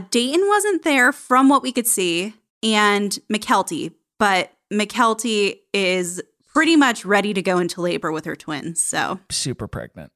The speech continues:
Speaker 2: I mean, Maddie's pretty pregnant, too, but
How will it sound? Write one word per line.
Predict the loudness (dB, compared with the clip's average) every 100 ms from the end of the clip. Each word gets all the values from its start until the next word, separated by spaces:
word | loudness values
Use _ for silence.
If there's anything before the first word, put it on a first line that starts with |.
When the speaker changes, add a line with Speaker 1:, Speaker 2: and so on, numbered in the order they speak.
| _ -10
Speaker 2:
I | -8
mean, | -4
Maddie's | -2 2 2 2
pretty | 0 0
pregnant, | -2 -4 -8 -4
too, | 0 2 0 -4 -2
but | 2 2 2 -2